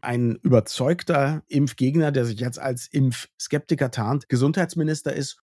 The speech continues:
und der hat bestimmte Impfempfehlungen geändert, verwässert vielleicht und man muss auch sagen, sehr prominent wird dort über Impfrisiken aufgeklärt. Jetzt ist es so, dass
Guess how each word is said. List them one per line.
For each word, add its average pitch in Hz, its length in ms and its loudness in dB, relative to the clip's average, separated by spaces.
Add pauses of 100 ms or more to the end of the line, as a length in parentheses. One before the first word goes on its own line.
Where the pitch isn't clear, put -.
und 131 480 2
der 117 80 2
hat 120 100 -4
bestimmte 120 600 2 (120)
Impfempfehlungen 170 1120 0 (140)
geändert, 185 840 0
verwässert 147 680 -4
vielleicht 143 640 -2
und 120 320 0
man 117 140 0
muss 135 140 0
auch 120 160 -4
sagen, 123 420 0 (160)
sehr 123 420 2
prominent 156 840 0 (220)
wird 147 220 2
dort 147 220 -2
über 123 400 2 (260)
Impfrisiken 147 680 0
aufgeklärt. 120 640 -6
Jetzt 139 200 -6
ist 185 80 -2
es 190 140 -4
so, 185 120 0
dass 156 260 -2